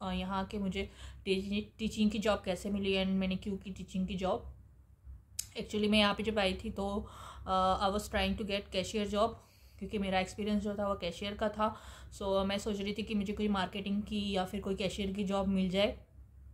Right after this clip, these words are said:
लेकिन मैं एक साल ट्राई करने के बाद मुझे यहाँ पे कोई भी जॉब नहीं मिली,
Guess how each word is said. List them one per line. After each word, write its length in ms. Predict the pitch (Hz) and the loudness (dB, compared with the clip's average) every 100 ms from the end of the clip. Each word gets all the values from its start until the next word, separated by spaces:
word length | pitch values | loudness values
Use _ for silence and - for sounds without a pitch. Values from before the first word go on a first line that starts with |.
| - - - - - - - | -20 -20 -20 -20 -20 -20 -6
लेकिन 420 | 208 196 190 202 | 0 2 2 2
मैं 360 | 208 202 196 196 | 4 6 6 2
एक 160 | 190 190 | 0 0
साल 160 | 202 | -2
ट्राई 240 | 190 190 185 | 0 0 0
करने 200 | 196 196 | 0 0
के 60 | |
बाद 140 | 196 190 | 0 0
मुझे 200 | 185 190 | 2 2
यहाँ 140 | 190 | 0
पे 100 | 202 | -2
कोई 180 | - 185 | -4 -2
भी 100 | 202 | 0
जॉब 280 | 190 196 185 | 2 2 4
नहीं 200 | 175 202 | 4 4
मिली, 340 | 202 202 - | 4 4 0